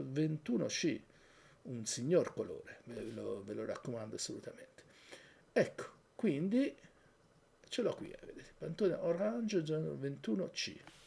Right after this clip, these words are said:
Spot, molto bello. Eh, ricordiamoci questo nome, perché poi al tipografo serve solo questo, serve sapere che, che colore è, che il numero di colore dovrà sostituire.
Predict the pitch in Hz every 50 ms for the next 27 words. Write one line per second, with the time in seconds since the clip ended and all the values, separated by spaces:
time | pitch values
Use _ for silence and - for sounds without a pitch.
0 | - - - - - - - - - - - - - - - - - - - 147
1 | 113 - - - - - - - - - - - - - - - - - - -
2 | - - - - - - - - 208 190 254 277 - 320 330 330 302 247 208 196
3 | 175 175 160 - 151 123 120 110 - - 104 - 160 - - - - - - -
4 | - 240 226 - 294 - 320 285 196 135 117 - - - - 180 180 180 - 220
5 | 220 226 214 196 175 - 156 135 117 - - 156 139 135 139 127 - 135 120 -
6 | - 147 101 - - - - - - - - - - _ _ _ _ _ _ -
7 | - - - - - - 214 160 143 170 208 - 285 277 277 - 147 143 156 190
8 | 220 240 - - - _ _ _ _ - _ - - 247 233 202 180 - - -
9 | _ _ _ - - - 254 - 254 247 226 180 135 143 143 127 107 104 - -
10 | - - - 170 151 156 175 208 214 190 170 151 151 160 160 180 175 170 147 139
11 | 165 185 175 143 113 107 - - 123 - - 113 - - 131 123 90 78 - -